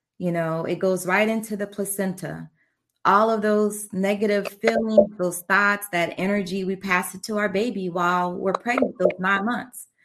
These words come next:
If you're pregnant a full nine months. But during the time of pregnancy, you're passing on to your baby all of those, your wounded spirit, basically.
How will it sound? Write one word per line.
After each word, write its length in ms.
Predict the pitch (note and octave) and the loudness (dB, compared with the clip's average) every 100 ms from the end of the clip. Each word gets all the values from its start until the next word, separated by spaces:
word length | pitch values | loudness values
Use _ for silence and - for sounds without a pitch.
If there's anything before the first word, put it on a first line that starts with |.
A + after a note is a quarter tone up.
| _ _ _ _ _ _ - - | _ _ _ _ _ _ -6 4
If 240 | D4+ E4 | 4 4
you're 100 | G#3 | -4
pregnant 440 | - F3 E3 D#3 - | 0 0 0 -4 -4
a 60 | |
full 280 | D#3 F3+ E3 | -4 -2 0
nine 260 | D#3+ D3 D3 | -2 -4 -6
months. 360 | C#3 - - - | -8 -12 -6 2
But 320 | F3 - - _ _ E3 | 2 2 -8 _ _ 0
during 320 | F#3+ A#3 C4 | 4 4 4
the 100 | A#3+ | 0
time 340 | A3+ A#3 A3+ | -2 -2 0
of 120 | G#3+ - | -2 -2
pregnancy, 480 | B3 A#3 G#3+ - | -2 0 -4 -4
you're 220 | F#3 F#3 A#3 | -4 -2 -4
passing 500 | A3+ A3+ A#3 A3 G3+ | -4 -6 -4 -2 0
on 180 | G#3+ G#3+ | 0 -2
to 140 | G3+ | -4
your 140 | G3 | -6
baby 560 | F#3 F#3+ G3+ F3 E3 E3 _ _ _ - | -2 -2 -2 -4 -8 -12 _ _ _ -2
all 240 | F3+ G#3 | 2 4
of 100 | G#3+ | 2
those, 540 | F#3 F#3+ F#3 F#3 - - | 2 2 0 -2 -8 -4
your 160 | F#3+ G3+ | 4 4
wounded 360 | A#3+ B3+ A#3+ A#3+ | 6 2 0 -4
spirit, 440 | - A3+ G3+ - | 0 2 2 0
basically. 640 | F3+ F3+ D#3 - D3 D3+ | -4 -4 -10 -12 -12 -12